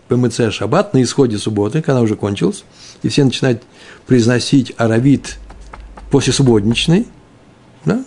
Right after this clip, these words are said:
вечером, суббота кончилась, можно уже пойти домой и приступить, э, к любым делам, любая работа раз-, разрешена из разреш-, из, из разрешённых Торы, то он п-, произнесёт,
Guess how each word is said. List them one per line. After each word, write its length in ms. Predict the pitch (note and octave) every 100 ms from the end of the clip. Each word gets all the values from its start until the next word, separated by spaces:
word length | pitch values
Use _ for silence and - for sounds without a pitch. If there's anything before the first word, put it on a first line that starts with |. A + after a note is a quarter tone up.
| - A2+
вечером, 520 | A#2+ A#2 - F#3+ F#3
суббота 320 | - A#2 G#2+
кончилась, 460 | - F#3+ C#3+ B2 -
можно 260 | C3 A2+
уже 140 | G#2+ G#2 - - - - -
пойти 220 | A#2 C3
домой 360 | C3 D3 D3
и 80 | A#2
приступить, 560 | - A2+ A#2 B2 A#2 - -
э, 160 | B2 A2+
к 60 | -
любым 240 | C3+ B2+
делам, 420 | G#2+ A#2 F#3+ G3 E3
любая 280 | A2+ A2+ A2
работа 300 | A#2 G3 F#3+
раз-, 160 | D3 D3+
разрешена 480 | C3+ B2+ - C3 B2 - - - -
из 160 | G#2+
разреш-, 520 | G#2 G#2 A2 - B2+ -
из, 300 | G#2+ G#2+ G#2 -
из 200 | - D#3 E3+
разрешённых 580 | A2+ G#2 G#2 - A#2 G#2
Торы, 260 | F3 C#3+ - - - - - - -
то 80 | D3
он 280 | A3 B3+ D4
п-, 120 | - - - - -
произнесёт, 760 | D3 C3 C3+ C3+ E3 C3 -